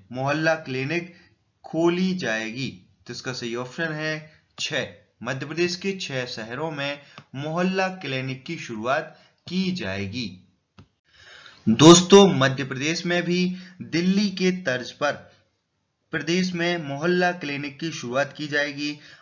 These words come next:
अब ये छह शहर कौन कौन से हैं, इनके नाम भी आपको बता दें,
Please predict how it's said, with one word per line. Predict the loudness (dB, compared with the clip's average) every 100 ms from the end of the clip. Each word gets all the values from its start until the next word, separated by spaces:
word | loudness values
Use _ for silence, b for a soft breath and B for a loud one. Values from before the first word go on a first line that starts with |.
| B
अब | -2 0
ये | -2
छह | -2 -2 0 0
शहर | 0 0 0 -2
कौन | -4 -6 -4
कौन | -2 -2
से | -2 -2
हैं, | -2 -6 -8
इनके | -12 -8 -8
नाम | -4 -4 -4
भी | -4 -6 -2
आपको | -2 -2 -6 -8
बता | -2 0
दें, | 0 -4